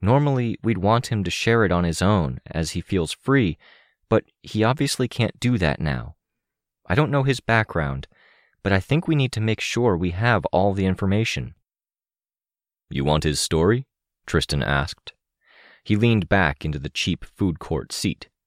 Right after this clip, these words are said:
"Please." All around us, the seats were empty. The only people were way off to either side,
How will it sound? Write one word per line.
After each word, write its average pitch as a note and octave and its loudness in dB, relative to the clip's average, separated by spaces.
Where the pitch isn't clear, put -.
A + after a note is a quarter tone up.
"Please." G2 -2
All G2 6
around F#2+ 2
us, - -8
the D#2 -8
seats - -4
were D2+ -4
empty. C#2 -6
The G#2+ 6
only C3+ 4
people D2+ 0
were D#2 -2
way E2+ 2
off F2 0
to - -6
either D2 0
side, F#2 -4